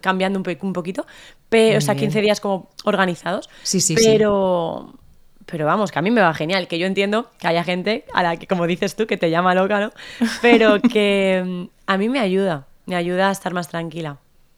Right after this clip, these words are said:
Speaker 2: A
Speaker 1: No
Speaker 2: mí
Speaker 1: sé si me habías
Speaker 2: también, y
Speaker 1: preguntado algo. <laughs>
Speaker 2: Sí, no, me, me alegra mucho que cuentes esto también porque yo me siento muy identificada y ya te digo que muchas personas <laughs> me dicen, "Mm, tú estás fatal, ¿no? Porque tienes que saber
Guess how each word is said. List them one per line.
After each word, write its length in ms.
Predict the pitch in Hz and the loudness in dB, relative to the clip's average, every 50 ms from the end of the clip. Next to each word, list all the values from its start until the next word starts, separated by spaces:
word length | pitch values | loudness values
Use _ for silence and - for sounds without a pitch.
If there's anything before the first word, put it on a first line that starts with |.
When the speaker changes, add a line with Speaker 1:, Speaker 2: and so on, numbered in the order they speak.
| _ _ - | _ _ -8
Speaker 2:
A 80 | - 143 | -6 -4
Speaker 1:
No 40 | 139 | -2
Speaker 2:
mí 40 | 143 | -2
Speaker 1:
sé 80 | 123 | 0
si 80 | - 170 | 0 0
me 60 | 170 160 | 2 4
habías 200 | 156 175 214 - | 4 4 4 2
Speaker 2:
también, 40 | - | 2
y 0 | |
Speaker 1:
preguntado 520 | - 185 185 185 180 175 180 175 170 170 | -2 -4 -2 -4 -4 -6 -6 -6 -6 -6
algo. 300 | 170 165 165 160 165 170 - | -6 -8 -8 -10 -12 -10 -8
<laughs> 240 | - 202 - - - | -8 -8 -8 -6 -2
Speaker 2:
Sí, 260 | - - 254 254 254 | 2 6 6 8 8
no, 200 | 247 262 254 254 | 8 8 6 6
me, 180 | 156 170 170 131 | 4 2 0 0
me 200 | 170 180 180 165 | 2 2 2 2
alegra 360 | 160 156 160 165 170 190 208 | 2 2 0 0 0 0 0
mucho 280 | 208 208 190 - - - | 0 0 -2 -2 -4 -2
que 220 | - 180 170 156 | 0 -2 -2 -2
cuentes 400 | - 160 160 165 165 180 175 - | 0 0 -2 0 0 -2 -2 -2
esto 240 | 180 175 - 190 180 | -2 -2 -2 -4 -2
también 420 | - 180 180 175 175 175 175 196 | -2 -2 -2 -2 -2 -2 -2 -2
porque 840 | 196 180 151 143 - 143 143 139 135 135 131 127 127 127 123 123 120 120 | -2 -4 -6 -4 -4 -4 -2 -2 -2 -2 -2 -2 -4 -4 -4 -6 -8 -8
yo 280 | 120 135 135 135 127 135 | -8 -6 -6 -4 -4 -4
me 80 | 139 143 | -2 -2
siento 240 | 139 156 147 147 156 | -2 -4 -4 -4 -4
muy 160 | 151 151 151 | -4 -2 -2
identificada 840 | 143 147 147 151 147 135 151 143 - 147 147 143 147 147 165 226 - - _ - - - _ _ _ | -2 -4 -4 -6 -8 -8 -8 -8 -6 -4 -4 -4 -4 -6 -8 -10 -14 -20 _ -20 -20 -20 _ _ _
y 400 | - 147 135 135 131 131 131 135 | -6 -4 -4 -2 -2 -2 -2 -2
ya 120 | 131 131 127 | -2 -4 -4
te 120 | - 139 | -4 -4
digo 200 | 139 143 147 143 | -2 -2 -2 -2
que 80 | - 139 | -2 -2
muchas 300 | 147 143 - 151 147 - | -2 -2 -4 -4 -6 -6
personas 580 | 156 151 139 - 160 151 147 160 156 143 147 | -6 -6 -6 -4 -2 0 0 0 0 0 0
<laughs> 20 | 180 | -2
me 140 | 160 151 | 0 0
dicen, 960 | 139 139 143 131 151 143 139 139 135 - - 143 147 147 143 143 143 139 139 135 | -2 -2 -2 -2 -4 -4 -2 -4 -4 -4 -4 -4 -4 -2 -2 -2 -2 -2 -4 -4
"Mm, 40 | 131 | -6
tú 100 | - 143 | -8 -10
estás 280 | 135 - - 147 - | -8 -6 -6 -8 -6
fatal, 540 | - 147 131 117 143 143 143 147 151 156 151 | -6 -10 -8 -6 -4 -4 -2 -2 -4 -4 -4
¿no? 180 | 139 131 147 147 | -4 -4 -6 -6
Porque 300 | - 135 117 - 135 131 | -8 -8 -8 -8 -8 -6
tienes 300 | 127 160 151 156 147 - | -4 -2 -2 -2 -2 -4
que 120 | - 151 | -4 -4
saber 320 | 143 151 143 147 156 151 | -4 -2 -2 -2 -2 -4